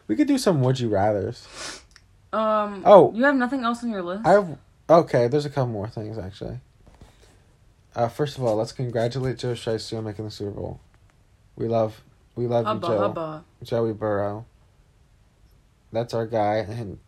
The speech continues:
Speaker 1: he's gonna win it. He's gonna win it for Cincinnati.
Speaker 2: Also, I,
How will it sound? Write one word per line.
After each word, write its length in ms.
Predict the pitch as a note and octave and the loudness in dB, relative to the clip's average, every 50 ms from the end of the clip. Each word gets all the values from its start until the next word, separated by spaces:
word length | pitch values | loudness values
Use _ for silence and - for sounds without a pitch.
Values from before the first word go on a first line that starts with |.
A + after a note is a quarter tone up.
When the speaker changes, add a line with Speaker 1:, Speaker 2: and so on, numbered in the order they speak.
| _ - | _ -12
Speaker 1:
he's 140 | - B2 A#2 | -10 -10 -8
gonna 180 | A#2 A#2+ A2+ A2 | -6 -6 -6 -6
win 160 | A2 A2+ G#2+ | -6 -6 -6
it. 140 | G2+ F#2 - - _ _ - - - - - | -8 -10 -12 -16 _ _ -20 -20 -20 -14 -12
He's 100 | A#2+ A#2 | -10 -8
gonna 200 | A#2 A#2+ A#2 A2 | -6 -6 -6 -6
win 180 | A2+ A#2 A2 | -6 -6 -8
it 140 | G2+ E2+ - - - _ - - _ - - | -8 -12 -14 -16 -20 _ -20 -20 _ -20 -20
for 120 | - - | -20 -18
Cincinnati. 400 | - - A3+ - - - - - | -16 -14 -14 -12 -12 -8 -2 0
Speaker 2:
Also, 240 | G#3+ C4 C4+ - E4+ | 2 2 2 4 4
I, 160 | E4 D#4 D4 | 6 6 6